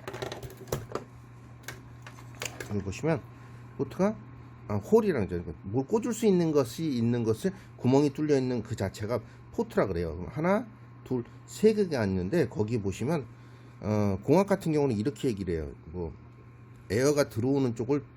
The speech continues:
P라고도 얘기하고 또는 일 번 이렇게 얘기도 합니다. 또 동작되는 데는, 동작되는 데는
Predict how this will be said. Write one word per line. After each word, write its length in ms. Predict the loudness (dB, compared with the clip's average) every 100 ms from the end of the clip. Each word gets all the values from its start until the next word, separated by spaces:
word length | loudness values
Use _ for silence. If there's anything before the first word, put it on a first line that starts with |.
| -16
P라고도 600 | -10 -4 2 2 0 -2
얘기하고 680 | -2 0 -2 -2 0 0 0 -6 -20 -4
또는 280 | 2 2 2
일 260 | 0 2 2
번 420 | 4 4 2 -2 -8 -14 -10
이렇게 340 | -4 -2 0 0
얘기도 240 | 0 -2
합니다. 280 | -4 -4 -8 -12 -18 -20 -10
또 80 | -2
동작되는 640 | 4 6 6 4 2 2
데는, 200 | 0 -2 -8 -20 -20 -20 -6
동작되는 760 | 0 2 2 0 0 0 0
데는 360 | 2 2 2